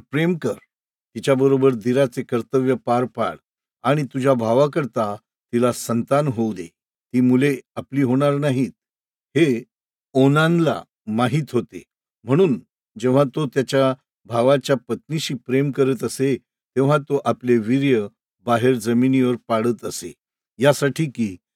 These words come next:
त्यास त्याच्या भावासाठी मूल होऊ नये. त्याने जे केले ते परमेश्वराच्या दृष्टीने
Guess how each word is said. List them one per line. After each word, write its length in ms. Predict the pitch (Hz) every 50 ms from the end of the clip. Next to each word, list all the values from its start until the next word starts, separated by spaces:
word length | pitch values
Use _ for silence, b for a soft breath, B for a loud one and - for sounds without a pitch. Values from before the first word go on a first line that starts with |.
| _ _ _ -
त्यास 280 | 135 151 147 - -
त्याच्या 280 | - 131 117 - 131 123
भावासाठी 880 | 117 98 98 113 117 135 143 131 - 123 110 - - 117 113 117 117 - _ _ _ _ _ _
मूल 240 | 110 127 139 143 139
होऊ 280 | 131 - 117 117 120 117
नये. 300 | 110 110 104 92 80 - _ _ _ _ _ _ _ _
त्याने 240 | - 127 131 139 135
जे 220 | 123 - 127 147 139
केले 380 | - 143 143 143 151 156 156 151
ते 380 | - _ _ _ _ _ 123
परमेश्वराच्या 840 | 117 - - 127 135 143 151 131 - 139 131 131 127 120 - 127 117
दृष्टीने 640 | 104 107 117 - - - 131 127 127 123 120 123